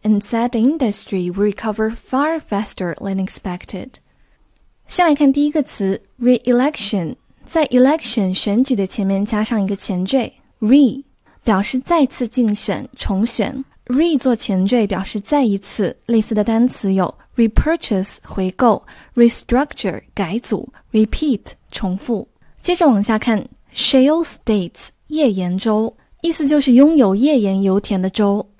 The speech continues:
正如上文所说，在很长的一段时间都是由沙特阿拉伯垄断了全球石油的生产，但是在金融海啸之后，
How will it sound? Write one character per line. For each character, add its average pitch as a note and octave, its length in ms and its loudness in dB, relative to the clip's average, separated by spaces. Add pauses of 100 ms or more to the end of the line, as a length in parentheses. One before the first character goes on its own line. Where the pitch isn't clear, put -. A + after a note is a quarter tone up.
(160)
正 F4+ 140 2
如 B3+ 140 6
上 D4 220 4
文 A3 120 4
所 G#3 200 -2
说， A3 280 0 (160)
在 D#4+ 120 4
很 A3 240 0
长 G#3+ 260 0
的 C4+ 80 2
一 B3 80 2
段 B3 180 2
时 G3+ 220 -4
间 B3 340 2
都 C4+ 140 2
是 A#3+ 160 -2
由 G3 80 0
沙 C4+ 220 -2
特 D4 100 -4
阿 B3+ 80 2
拉 C#4 160 2
伯 F#3+ 420 -2
垄 G3 280 -2
断 B3 200 2
了 G3 80 0
全 G3+ 300 -2
球 A3 180 -2
石 G#3 240 -4
油 G3 140 0
的 A3 80 0
生 D4 260 -2
产， - 260 -6 (100)
但 E4+ 160 2
是 D4+ 120 2
在 C#4 160 6
金 D4+ 200 2
融 B3 200 4
海 G#3 220 -2
啸 A3 240 0
之 A#3 180 0
后， A#3+ 320 0